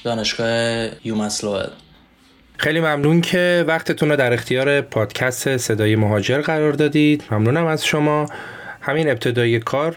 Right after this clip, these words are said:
Speaker 2: من ازتون یه سوال بپرسم. محمد جان، شما مهاجرت کردید و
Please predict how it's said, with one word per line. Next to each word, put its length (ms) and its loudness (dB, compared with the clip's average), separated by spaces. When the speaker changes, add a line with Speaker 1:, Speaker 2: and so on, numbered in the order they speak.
Speaker 2:
من 300 0
ازتون 380 2
یه 80 2
سوال 260 -2
بپرسم. 560 0
محمد 360 2
جان، 440 0
شما 400 2
مهاجرت 600 2
کردید 580 0
و 380 2